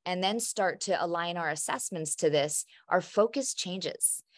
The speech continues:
The kids' focus, the parents' focus, all of this.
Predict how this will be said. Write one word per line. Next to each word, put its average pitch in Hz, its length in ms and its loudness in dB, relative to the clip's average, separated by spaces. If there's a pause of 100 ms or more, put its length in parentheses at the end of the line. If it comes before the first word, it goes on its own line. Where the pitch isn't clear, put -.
(160)
The 160 80 -4
kids' 254 260 4
focus, 226 440 4
the 175 80 -2
parents' 214 420 2
focus, 208 480 2
all 185 180 4
of 180 140 4
this. - 280 -6